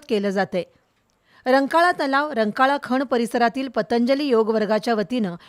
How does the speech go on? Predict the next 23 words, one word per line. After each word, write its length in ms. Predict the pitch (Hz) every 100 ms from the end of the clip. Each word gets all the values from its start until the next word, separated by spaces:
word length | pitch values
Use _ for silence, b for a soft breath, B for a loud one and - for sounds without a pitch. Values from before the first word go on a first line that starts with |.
| B
मतदानाबद्दल 760 | 233 254 277 302 320 294 196 269
जनजागृती 680 | 226 220 220 226 233 277
करण्यात 340 | 254 214 202 214
आली, 200 | 202 285 B B B -
तर 100 | 302
कोल्हापूर 460 | 285 269 320 370
वॉकर्स 500 | 339 254 233 302 285
संघटनेच्या 580 | 262 233 247 254 254 262
वतीनं 380 | 226 247 233 175 - B B
रंकाळ्याला 560 | 247 262 277 320 320 330
प्रदक्षिणा 580 | 269 220 254 - 277
घालून 320 | 262 262 208 226
मतदान 500 | 220 254 240 294 277
जनजागृती 640 | 220 214 226 214 220 277
अभियान 400 | 247 185 214 277
राबवण्यात 420 | 247 185 190 190
आलं. 200 | 190 175 - _ _ _ _ _ -
धोंडीराम 500 | 240 254 294 294 302
चोपडे 380 | 254 208 240 269
यांच्यासह 600 | 220 208 240 262 226 185 B B
वॉकर्स 440 | 233 226 311 311 -
संघटनेच्या 580 | 240 240 226 247 233
कार्यकर्त्यांनी 720 | 254 226 214 226 214 233 214